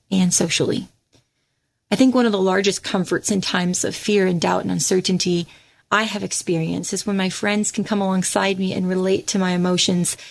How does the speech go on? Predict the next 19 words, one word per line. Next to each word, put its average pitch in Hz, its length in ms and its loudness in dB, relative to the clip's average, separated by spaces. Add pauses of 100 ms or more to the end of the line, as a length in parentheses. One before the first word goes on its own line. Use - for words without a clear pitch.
(180)
even 277 240 6
if 294 100 0
their 233 220 2
experiences 208 800 0
are 190 80 2
different 185 500 0
from 202 160 -2
my 175 220 0
own. 214 360 0 (560)
Knowing 233 460 6
that 240 100 4
I'm 196 140 2
not 185 160 0
alone 180 460 2
in 208 100 4
it 233 300 4
is 190 300 -4
really 190 240 2
helpful. - 520 -4